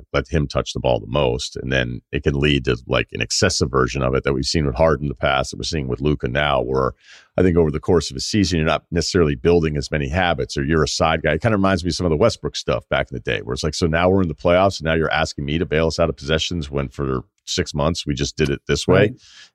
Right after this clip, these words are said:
Speaker 2: Right.
Speaker 1: And I think it's a real problem. It's a real problem. So it always, you know, it'll be a Trae Young thing that I'll worry about. I saw something from Ja last night that was very minor, may not even mean anything, but it meant something to me, where,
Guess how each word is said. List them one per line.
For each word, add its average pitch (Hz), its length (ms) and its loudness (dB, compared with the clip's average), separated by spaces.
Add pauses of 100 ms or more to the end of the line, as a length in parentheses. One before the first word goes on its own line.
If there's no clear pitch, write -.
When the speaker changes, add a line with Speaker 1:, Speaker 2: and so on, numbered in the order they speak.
(100)
Speaker 2:
Right. 104 220 4
Speaker 1:
And 69 160 0
I 82 80 2
think 90 160 4
it's 95 80 0
a 87 80 4
real 87 280 4
problem. 82 460 2 (100)
It's - 120 -12
a 76 40 -6
real 71 220 -2
problem. - 400 0 (360)
So 87 220 4
it 87 60 6
always, 95 400 4 (100)
you - 80 -6
know, 73 260 0
it'll 92 120 4
be 82 160 2
a 76 40 4
Trae 90 320 0
Young 95 280 2
thing 80 220 -2
that 71 100 0
I'll 65 100 -2
worry 64 220 0
about. 57 320 -4
I 120 100 4
saw 143 200 4
something 120 260 -2
from 87 180 -4
Ja 82 220 2
last 65 340 -4
night 62 260 -6 (380)
that 80 140 -2
was 71 160 -6
very 92 260 4
minor, 73 440 0 (1300)
may 101 140 2
not 101 160 4
even 82 220 2
mean 78 160 -2
anything, 69 320 -6
but 64 100 -8
it 60 80 -8
meant 85 140 0
something - 220 -6
to 65 40 -10
me, 62 300 -8 (600)
where, 82 420 4